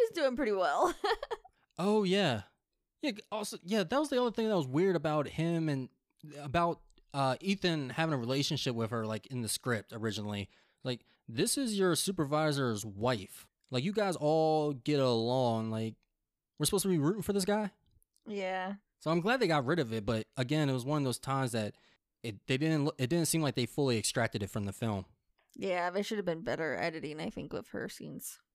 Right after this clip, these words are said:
Speaker 2: Th-, and there were too many screenwriters on this as well.
Speaker 1: Screenwriters who didn't really agree with the direction either.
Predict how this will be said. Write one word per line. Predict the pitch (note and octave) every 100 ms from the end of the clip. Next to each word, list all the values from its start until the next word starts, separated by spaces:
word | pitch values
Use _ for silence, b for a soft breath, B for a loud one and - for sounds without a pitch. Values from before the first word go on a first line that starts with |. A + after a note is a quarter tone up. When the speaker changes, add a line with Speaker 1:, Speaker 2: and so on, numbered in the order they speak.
| _ -
Speaker 2:
Th-, | C#3+
and | C#3 C#3+
there |
were | E3+
too | D3 C3+
many | A#2 G#2
screenwriters | - A2 G#2 G2+ G2+ G2 - - _
on | A#2 G#2
this | G2+ -
as | G2
well. | G2+ G2+ G2 - - _
Speaker 1:
Screenwriters | - - B3 A#3+ A3+ A3 G#3
who | G#3
didn't | G3 G3 F3+
really | G3 F3+
agree | F3 F#3+
with | F#3+
the | D3
direction | F3 G3 - E3+
either. | E3+ E3+ D#3+ F3